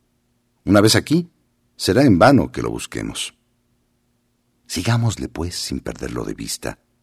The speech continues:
hasta que después de varios rodeos y caminatas inútiles, lo encontramos confortablemente sentado al calor de la chimenea, en un cuarto que reservó previamente.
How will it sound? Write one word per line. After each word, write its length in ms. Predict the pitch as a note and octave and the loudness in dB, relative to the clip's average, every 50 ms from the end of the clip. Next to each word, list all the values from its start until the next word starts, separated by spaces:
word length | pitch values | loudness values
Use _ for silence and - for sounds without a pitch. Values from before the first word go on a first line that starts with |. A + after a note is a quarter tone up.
| _ _ _ | _ _ _
hasta 280 | - - - - - - | -10 -10 -8 -8 -10 -8
que 120 | - - | -8 -10
después 380 | - - - _ - E2 C#2 - | -8 -8 -8 _ -2 -4 -4 -4
de 100 | - G#1+ | -8 -6
varios 380 | G#1+ B1 C2 - G#1+ A1+ G#1+ | -4 -4 -4 -4 -6 -8 -10
rodeos 480 | G1+ G1+ G1+ G#1 A1 A1+ A1 G#1+ - B1 | -10 -10 -8 -8 -6 -6 -6 -8 -8 -10
y 40 | B1 | -10
caminatas 540 | - A#1+ A1+ A1 A1 A#1+ B1+ - - - | -8 -8 -8 -6 -6 -8 -8 -8 -8 -8
inútiles, 580 | - B1 D#2 F#2 - - E2 F2+ F2+ - - _ _ _ _ _ _ _ _ _ _ _ _ | -6 -6 -6 -6 -6 -8 -8 -8 -10 -12 -12 _ _ _ _ _ _ _ _ _ _ _ _
lo 120 | - F2 F#2+ | -4 -2 0
encontramos 680 | F#2+ F2 - F#2 F#2 F2 - G#2+ A#2+ A#2+ A#2+ G2+ - | 0 0 0 -2 -2 0 0 2 4 4 4 2 2
confortablemente 920 | - - G2 F2+ - F#2 F2 - - G#2+ G#2 F#2 D2+ D2 D#2+ E2+ D#2+ E2 | 0 0 0 0 0 -2 -4 0 -2 -2 -2 0 -2 -2 -2 -2 -2 -4
sentado 520 | D2 - B1 A#1 A#1 - E2+ E2+ D#2+ D#2 D2 | -6 -4 -6 -8 -2 0 0 0 0 -2 -4
al 120 | C2+ B1+ | -4 -4
calor 340 | - B1+ A#1 B1+ D2 C#2+ C#2 | -6 -6 -4 -4 -4 -4 -4
de 80 | C#2+ | -6
la 120 | A#1+ G#1 - | -6 -6 -8
chimenea, 640 | - - B1+ A#1+ G#1+ G1+ A1+ A#1+ A1+ G#1 G1+ - _ _ _ _ _ _ _ _ _ | -8 -10 -8 -8 -8 -8 -8 -8 -6 -8 -10 -12 _ _ _ _ _ _ _ _ _
en 120 | - F2+ G2+ | 0 2 2
un 120 | A2 A2+ | 2 2
cuarto 440 | - - A#2+ B2 B2+ B2 - C3+ B2 | 2 4 4 4 4 2 -2 -2 0
que 100 | - F2+ | 0 -2
reservó 520 | D2+ D2+ - - B1+ G#1 A1 C#2 C#2+ C2+ | -2 -2 -4 -4 -6 -6 -4 -6 -6 -4
previamente. 720 | _ - - G#1+ G1+ A1 G#1 G1+ G1+ G1+ G1+ _ - - | _ -8 -8 -6 -8 -8 -10 -10 -12 -12 -14 _ -18 -20